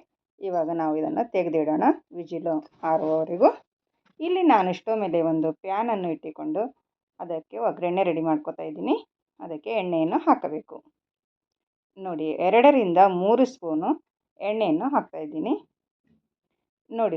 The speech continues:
ಫ್ರೆಂಡ್ಸ್, ಅದಕ್ಕೆ ಸಾಸಿ ಮತ್ತು ಜೀರಿಗೆ ಇವೆರಡನ್ನು ಹಾಕ್ತಾಯಿದ್ದೀನಿ. ಅದನ್ನು ಚಟಪಟ ಅಂದ ಮೇಲೆ ನಾನು ಇಲ್ಲಿ ಒಂದು ಹಸಿಮೆಣಸಿನಕಾಯನ್ನು ಕಟ್ ಮಾಡಿ ಹಾಕಿದ್ದೀನಿ. ನೋಡಿ ಫ್ರೆಂಡ್ಸ್,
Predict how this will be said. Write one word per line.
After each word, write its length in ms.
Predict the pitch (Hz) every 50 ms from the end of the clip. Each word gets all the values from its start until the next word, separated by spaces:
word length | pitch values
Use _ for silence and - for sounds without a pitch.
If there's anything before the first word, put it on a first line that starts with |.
| 156 -
ಫ್ರೆಂಡ್ಸ್, 220 | 165 156 156 - -
ಅದಕ್ಕೆ 320 | 170 160 160 156 - 190 254 392 415 - _ _ _ _ _ _ _ _ _ _ _ _ -
ಸಾಸಿ 340 | 214 208 214 208 - 294 320 339
ಮತ್ತು 220 | 311 - - - 190 180 165
ಜೀರಿಗೆ 360 | 175 180 180 170 156 156 160 160 - - 175
ಇವೆರಡನ್ನು 540 | 170 165 160 156 156 156 165 170 190 233 311 - - _ _ _ _ _ _ _ _ -
ಹಾಕ್ತಾಯಿದ್ದೀನಿ. 560 | 208 165 - - - 156 151 151 170 170 214 302 466 370
ಅದನ್ನು 300 | 233 190 180 170 165 175 185 185
ಚಟಪಟ 380 | 180 160 - - - 175 170 - 185 170
ಅಂದ 180 | 156 156 156 160 156 156
ಮೇಲೆ 180 | 156 151 151 190 202 190
ನಾನು 180 | 170 151 156 156 160 151
ಇಲ್ಲಿ 200 | - 175 214 294 - - _ _ _ _ - 208
ಒಂದು 180 | 208 208 190 185 180 185
ಹಸಿಮೆಣಸಿನಕಾಯನ್ನು 880 | 185 180 - - 302 294 - 151 - 190 165 156 - 165 160 156 160 156 -
ಕಟ್ 140 | 170 156 - - 165
ಮಾಡಿ 200 | 156 151 156 233 - - _ _ _ _ _ _ _ _
ಹಾಕಿದ್ದೀನಿ. 480 | 240 196 165 - 160 156 - 151 151 156 - _ _ _ _ _ _ _ _ _ _ _ _ _ _ _ _ _ _ -
ನೋಡಿ 180 | 214 196 180 180 175
ಫ್ರೆಂಡ್ಸ್, 240 | - 156 156 -